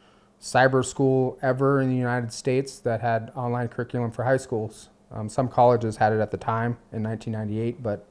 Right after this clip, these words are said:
uh, we were the first high school that had online curriculum. And so I helped build those web pages using Photoshop. And then as I further on, just always bought, you know,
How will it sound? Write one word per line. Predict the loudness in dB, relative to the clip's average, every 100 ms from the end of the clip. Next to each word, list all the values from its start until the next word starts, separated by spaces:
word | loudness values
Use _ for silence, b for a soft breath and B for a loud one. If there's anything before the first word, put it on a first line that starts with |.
| -2
uh, | -2 -2 b b b
we | 2
were |
the | 2
first | 4 2 8
high | 6
school | 6 2
that | 2 4
had | 4
online | 4 2 0 -2
curriculum. | -4 -4 -4 -6 -6 -10 b b b b b
And | -6 -4
so | 4
I | 6
helped | 8 8
build | 8 8
those | 6
web | 6 4
pages | 2 0 -2 -2
using | -4 -6
Photoshop. | -2 0 0 0 -2 -2
And | -4
then | -4 -4 -4 -10 _ _ _ B B B B B B B B _ -8
as | 2
I | 4 4 2 -8 _ _ _ _ _ _ _
further | -2 6 8 8
on, | 6 6
just | 4
always | 6 6 4
bought, | 6 6 4
you | 0
know, | 0 0